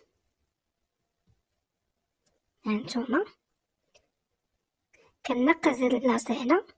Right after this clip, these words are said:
ونجي لحداها، هانتوما.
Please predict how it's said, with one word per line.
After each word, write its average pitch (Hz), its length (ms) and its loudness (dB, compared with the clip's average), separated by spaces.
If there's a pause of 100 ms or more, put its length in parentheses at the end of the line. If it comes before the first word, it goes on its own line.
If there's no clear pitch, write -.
(340)
ونجي 262 400 8
لحداها، 254 560 2 (1400)
هانتوما. 220 600 -2